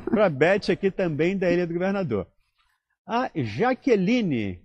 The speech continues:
Jaqueline não diz de onde é, né, Jaqueline? Ela disse, "Gostaria de saber, quando uma pessoa faz algo que não gostamos,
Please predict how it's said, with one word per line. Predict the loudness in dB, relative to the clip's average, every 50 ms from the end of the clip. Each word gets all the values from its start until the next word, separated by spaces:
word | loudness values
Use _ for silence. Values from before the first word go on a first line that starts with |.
| _ _
Jaqueline | -2 -2 -2 2 2 2 2 2 2 2 0 0 0 0
não | 0 0 0 0
diz | 0 0 2 2 2 2 2
de | 2 2
onde | 2 2 2 2 2 0
é, | 2 2 0 0 -2
né, | -2 -2
Jaqueline? | 0 0 0 0 0 0 0 -2 -6 -8 -14 _ _ -20 _ _ _ _ _ 0
Ela | 2 2 2
disse, | 2 0 -2
"Gostaria | 2 2 2 2 2 2 2 2
de | 2 2
saber, | 2 0 2 2 2 2 2 0 -4 -12 _ -20 _ _ _ _ _ _ _ _ _ _ _ _ _
quando | 2 4 4 4 2 2
uma | 2 2 2
pessoa | 2 2 0 0 -2 -2 -2 -2 -2
faz | 0 0 2 2 2 2 2
algo | 2 2 2 2 0 -4 -6
que | -2 0 0
não | 0 0 0 4 4 6 6 6 4
gostamos, | 4 2 0 0 -2 -2 0 0 0 2 0 -4 -8 -12 -16 -18